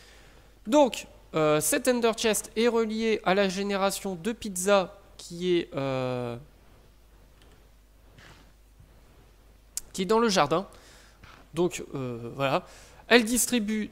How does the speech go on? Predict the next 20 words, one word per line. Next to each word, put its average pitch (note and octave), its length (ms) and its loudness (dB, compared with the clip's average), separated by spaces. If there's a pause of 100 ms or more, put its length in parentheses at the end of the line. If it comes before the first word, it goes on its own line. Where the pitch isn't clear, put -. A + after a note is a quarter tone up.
des, F#3+ 600 -4
euh, C#3+ 180 -2
pizzas F3 600 -2 (260)
dans F#3+ 460 0
les D#3+ 180 0
hoppers. D#3+ 440 0 (1500)
Donc B2 180 -10
dans B2 160 -4
les A#2 120 -6
quatre - 380 -2
hoppers D3+ 300 -6
de C3 120 -10
chaque F#3 260 -4
fleur. D#3 260 -6 (720)
Les A3 140 4
hoppers, A#3+ 540 6
eux, G#3+ 240 -4 (1900)
envoient, G3 640 2
euh, D#3 320 2
les, E3+ 360 0